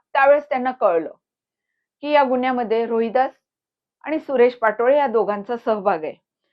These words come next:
त्यावरून पोलिसांनी प्रथम रोहिदास याला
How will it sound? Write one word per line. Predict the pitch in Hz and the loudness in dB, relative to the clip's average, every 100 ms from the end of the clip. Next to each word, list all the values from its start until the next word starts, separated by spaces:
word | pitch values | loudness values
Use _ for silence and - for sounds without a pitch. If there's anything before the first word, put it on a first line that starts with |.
| _ _ _ _ _ _ - | _ _ _ _ _ _ 0
त्यावरून | 294 302 302 294 277 262 _ - | 6 6 6 4 -2 -8 _ 0
पोलिसांनी | 233 240 262 247 233 | 0 2 0 -2 -4
प्रथम | 233 233 233 247 196 262 _ _ _ _ - | -2 -2 -2 -4 -6 -16 _ _ _ _ -12
रोहिदास | 208 240 247 247 262 - | 0 2 4 4 2 0
याला | 233 214 208 | 0 4 4